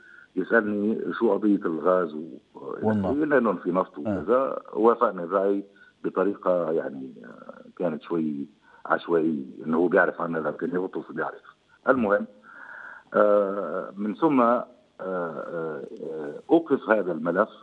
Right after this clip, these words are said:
Speaker 1: على أيام بعد ما استقالت، آه، حكومة الرئيس الحريري ألفين وثلاثة، وأتى الوزير أيوب حميد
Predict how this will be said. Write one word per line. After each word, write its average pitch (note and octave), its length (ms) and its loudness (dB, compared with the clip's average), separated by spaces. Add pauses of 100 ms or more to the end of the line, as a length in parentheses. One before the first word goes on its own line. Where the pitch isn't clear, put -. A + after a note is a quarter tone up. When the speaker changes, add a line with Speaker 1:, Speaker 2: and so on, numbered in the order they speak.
(200)
Speaker 1:
على F#2 240 0
أيام F#2 480 0 (460)
بعد G2 240 4
ما E2 80 -6
استقالت، F#2 520 -4 (280)
آه، D2+ 160 -10
حكومة F#2+ 380 -8
الرئيس E2+ 280 -4 (120)
الحريري E2 420 -6
ألفين E2 220 -6
وثلاثة، D#2+ 480 -6 (580)
وأتى G2+ 320 4 (280)
الوزير F2 500 2
أيوب D#2+ 240 0
حميد C2+ 400 -8